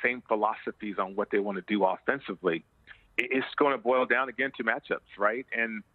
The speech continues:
uh, you look at the receiving core. I know it's spectacular for the Rams: Cooper Kupp, O-, Odell Beckham Junior, uh, even Jefferson. I'll throw him in there. But, man, on the other side, you got some hungry young bucks <laughs> waiting to go out there and prove themselves. Uh,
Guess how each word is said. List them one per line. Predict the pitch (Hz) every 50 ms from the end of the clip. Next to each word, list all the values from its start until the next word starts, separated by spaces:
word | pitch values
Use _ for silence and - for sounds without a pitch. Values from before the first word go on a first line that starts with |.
| _ _ _ _ _ -
uh, | 107
you | 110 117 139 151
look | 160 156 -
at | 156 139 -
the | 113
receiving | 107 113 104 - - 139 143 135 135 127
core. | 117 - - 131 131 131 135 131 120
I | 117
know | 117 120 123 127 123
it's | 113 -
spectacular | - 117 - - 123 120 113 - 127 110 -
for | - 110
the | 107
Rams: | 98 104 107 113 113 113 110 - -
Cooper | - 117 - - -
Kupp, | - - 110 110 - _ -
O-, | 107 98 87 104 110
Odell | 104 - 107 110
Beckham | 101 110 110 - - 110 104
Junior, | - 113 113 113 110 104 101 101 98 - _ _ - - - _ _ -
uh, | 95 98 98
even | 113 120 113 120 117 113 -
Jefferson. | 113 120 - - 113 - - 101 92
I'll | 90 101 -
throw | - 110 107
him | 113 120 110
in | 98 95
there. | 92 92 87 87
But, | 87 - 98 95 85 - _ -
man, | 107 107 110 120 110 98 90 87 - - _ _ _ _ _ _ _ _ -
on | 101 107 107
the | 107 110
other | 117 120 123 117 - - -
side, | 113 120 123 117 110 104 98
you | 101 110 123
got | 123 117 107 95 - -
some | 110 98 98 95 95 92 _ _ _ _ _ _ _
hungry | - - 120 123 131 120 123 127 120 117
young | 117 120 120 120
bucks | 107 - 131 131 120 - - - - - - -
<laughs> | - - - -
waiting | 156 151 127 120 156 170 143 135
to | 131 123
go | 123 123 123 120
out | 120 113 - -
there | 123 117 117
and | 113 -
prove | - 131 131 143 135 -
themselves. | 110 107 - - 117 104 101 95 95 92 - - - _ _ - - - - _ _ _ -
Uh, | 107 104